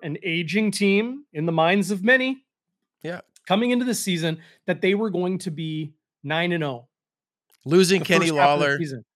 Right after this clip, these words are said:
Speaker 2: Losing Kenny Lawler, being without
Speaker 1: Losing
Speaker 2: Brandon
Speaker 1: Darvin Adams.
Speaker 2: Alexander,
Speaker 1: Yep.
Speaker 2: losing Darvin Adams, losing
Speaker 1: What was the
Speaker 2: Murphy
Speaker 1: likelihood of,
Speaker 2: Maston.
Speaker 1: what was the likelihood of that, the Bombers going nine and oh?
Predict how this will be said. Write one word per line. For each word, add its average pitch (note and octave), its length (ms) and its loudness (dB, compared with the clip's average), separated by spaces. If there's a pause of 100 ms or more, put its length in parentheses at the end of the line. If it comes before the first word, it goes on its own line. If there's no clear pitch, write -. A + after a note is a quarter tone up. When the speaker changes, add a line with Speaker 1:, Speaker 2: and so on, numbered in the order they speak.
(320)
Speaker 2:
Losing D#3 320 -4
Kenny D#3 280 -4
Lawler, B2 440 -4
being C3+ 240 -6
without D3+ 240 -4
Speaker 1:
Losing F3 260 0
Speaker 2:
Brandon F#3 300 0
Speaker 1:
Darvin E3+ 40 0
Adams. D#3+ 240 -2
Speaker 2:
Alexander, B2 300 -6 (280)
Speaker 1:
Yep. C3+ 100 -10
Speaker 2:
losing F3 360 -4
Darvin D3+ 320 -2
Adams, B2+ 300 -2
losing E3+ 300 -2
Speaker 1:
What D4 140 4
was D4+ 200 2
the D#4+ 60 2
Speaker 2:
Murphy C4+ 100 2
Speaker 1:
likelihood A3+ 540 4
of, A3+ 80 2
Speaker 2:
Maston. F3+ 160 -14
Speaker 1:
what C#4+ 220 0
was C#4+ 160 0
the B3 100 2
likelihood G#3+ 560 0
of C#3+ 120 -8
that, C3+ 280 -4
the D#3 80 -14
Bombers E3 340 -2
going D#3+ 220 -2
nine D3 220 -6
and C3+ 100 -8
oh? B2 180 -14